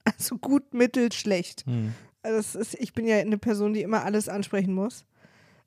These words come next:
Speaker 1: Ähm, aber es ist, ich empfinde das als zusätzlichen Druck, den wir uns beide machen, wenn, dass wir immer sagen, wir sind die beste Beziehung der Welt. Es ist,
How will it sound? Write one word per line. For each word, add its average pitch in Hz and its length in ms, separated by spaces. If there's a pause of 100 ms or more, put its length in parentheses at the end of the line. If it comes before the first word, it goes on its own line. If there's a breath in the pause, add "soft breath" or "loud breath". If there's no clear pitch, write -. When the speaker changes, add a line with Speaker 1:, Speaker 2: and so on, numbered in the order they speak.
Speaker 1:
Ähm, 196 640 (100)
aber 233 180
es 240 100
ist, - 220
ich 262 100
empfinde 277 360
das 240 100
als 220 240
zusätzlichen 233 920
Druck, - 540 (420 soft breath)
den 226 220
wir 247 160
uns 233 180
beide 214 300
machen, 214 460
wenn, 202 580
dass 202 260
wir 202 160
immer 202 240
sagen, 185 280
wir 190 80
sind 185 160
die 202 40
beste 185 240
Beziehung 185 300
der 180 100
Welt. 180 160
Es 202 100
ist, 247 220